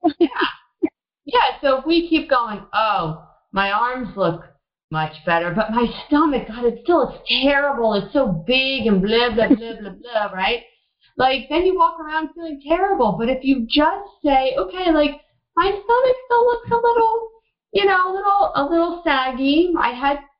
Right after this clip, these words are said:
Speaker 2: three kids," or whatever it is, you know, "and I appreciate and I love it for doing that for me. And man, my arms look great." Like, that feels different.
Speaker 1: Celebrate the changes.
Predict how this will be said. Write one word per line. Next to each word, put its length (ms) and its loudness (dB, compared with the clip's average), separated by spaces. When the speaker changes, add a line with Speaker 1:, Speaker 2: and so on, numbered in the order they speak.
Speaker 2:
three 240 0
kids," 440 2
or 120 2
whatever 300 2
it 80 -2
is, 300 2
you 120 0
know, 360 0
"and 160 -4
I 140 -2
appreciate 520 2
and 40 -2
I 100 -2
love 280 2
it 220 -2
for 140 2
doing 440 2
that 280 0
for 100 0
me. 420 2
And 140 2
man, 320 0
my 140 0
arms 360 0
look 140 -6
great." 500 -2
Like, 260 2
that 280 -2
feels 360 2
different. 480 0
Speaker 1:
Celebrate 480 0
the 80 -4
changes. 580 -10